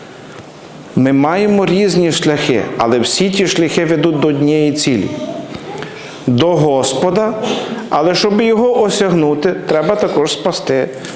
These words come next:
власну душу. І Господь Бог дає нам сьогодні гарне знаряддя для того, щоб ми це завдання виконали. Він нам показує свій хрест.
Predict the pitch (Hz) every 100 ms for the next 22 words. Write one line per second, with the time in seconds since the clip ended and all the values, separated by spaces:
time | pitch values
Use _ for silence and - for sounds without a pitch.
0 | - 135 123 120 - 110 98 92 - -
1 | - - - 480 403 - - - 508 -
2 | - - - - - - - - 180 196
3 | 196 - 330 196 220 262 170 190 208 226
4 | 202 196 185 147 175 220 202 220 208 214
5 | 220 - - 160 202 208 202 196 - -
6 | 139 156 151 156 139 131 135 196 220 -
7 | - - - - 131 135 196 208 190 180
8 | 151 156 151 156 202 202 - - - 170
9 | 160 147 160 147 127 120 104 87 80 -
10 | - - - - - - - 175 185 -
11 | 165 190 185 202 170 170 151 165 165 147
12 | 147 120 - - -